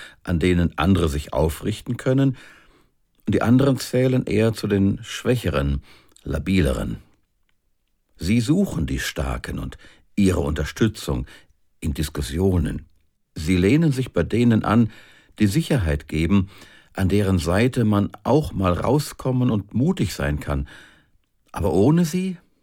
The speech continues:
Anlehnen ist okay, aber eigentlich nichts von Dauer. Und die Baumtypen? Sie lassen die Schwächeren gewähren, nehmen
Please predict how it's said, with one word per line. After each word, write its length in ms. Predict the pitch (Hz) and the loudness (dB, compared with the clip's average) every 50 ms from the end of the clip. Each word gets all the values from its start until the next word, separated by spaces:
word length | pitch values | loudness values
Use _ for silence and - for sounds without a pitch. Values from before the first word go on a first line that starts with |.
| _ _ _ _ _ _ _ _ _ _ _ _ _ _ _ _ _ _ _ _ _ _ _ _ _ _ _ _ _ | _ _ _ _ _ _ _ _ _ _ _ _ _ _ _ _ _ _ _ _ _ _ _ _ _ _ _ _ _
Anlehnen 500 | - 85 101 101 95 85 80 76 78 76 | 0 2 2 4 4 4 4 4 2 2
ist 220 | 71 - - - 64 | 0 -2 -2 -2 -6
okay, 400 | 67 71 - - 143 160 165 - - _ _ _ _ _ _ _ | -6 -6 -2 0 0 0 0 -4 -12 _ _ _ _ _ _ _
aber 220 | - 69 - - - | -8 -8 -8 -6 -6
eigentlich 380 | 69 69 69 71 - - - - - - _ _ _ | -6 -6 -6 -6 -8 -8 -12 -14 -20 -20 _ _ _
nichts 260 | - 71 71 - - - | -6 -6 -6 -6 -10 -6
von 220 | - 85 82 - | -4 -4 -2 0
Dauer. 420 | 98 101 92 55 55 - - - _ _ _ _ _ _ _ _ _ _ _ _ _ _ _ _ _ _ _ _ _ _ _ _ _ - - | 0 -2 -2 -2 -4 -6 -10 -14 _ _ _ _ _ _ _ _ _ _ _ _ _ _ _ _ _ _ _ _ _ _ _ _ _ -16 -10
Und 160 | - 76 76 | -8 -6 -4
die 80 | 80 80 | -4 -4
Baumtypen? 720 | - 62 67 80 87 87 - - 131 139 - - 254 - - _ _ _ _ _ _ _ _ _ _ - | -2 -2 0 0 -2 -2 -2 0 0 2 2 0 -2 -2 -6 _ _ _ _ _ _ _ _ _ _ -10
Sie 240 | - 92 101 127 | -4 0 2 2
lassen 280 | 127 147 160 151 - - | 4 2 0 2 2 0
die 120 | 95 92 | 0 0
Schwächeren 500 | 90 - - 80 73 73 80 71 64 65 | -2 0 -2 -2 0 0 -2 -4 -4 -4
gewähren, 600 | - 73 58 62 58 65 76 85 92 120 139 135 - - - - - - - - - - _ | -4 -4 -4 -4 -2 0 0 0 2 2 2 2 0 -4 -14 -20 -20 -20 -20 -20 -20 -20 _
nehmen 520 | - 80 87 90 90 85 80 71 67 69 | 0 2 2 4 4 4 2 2 0 -2